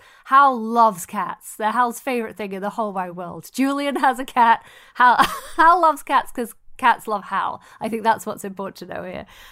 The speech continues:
Uh, and if you really love your cat, I know that you want to get the best nutrition for your cat baby. That is why we're talking about Smalls today. Smalls is fresh, it's human-grade food, and it is for your cats, delivered right to your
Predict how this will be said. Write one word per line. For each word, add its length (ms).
Uh, 200
and 120
if 100
you 440
really 320
love 180
your 140
cat, 280
I 120
know 380
that 120
you 140
want 160
to 40
get 140
the 80
best 300
nutrition 580
for 580
your 460
cat 280
baby. 460
That 200
is 140
why 160
we're 140
talking 340
about 320
Smalls 580
today. 500
Smalls 540
is 180
fresh, 460
it's 200
human-grade 600
food, 360
and 140
it 120
is 100
for 160
your 160
cats, 340
delivered 460
right 240
to 140
your 320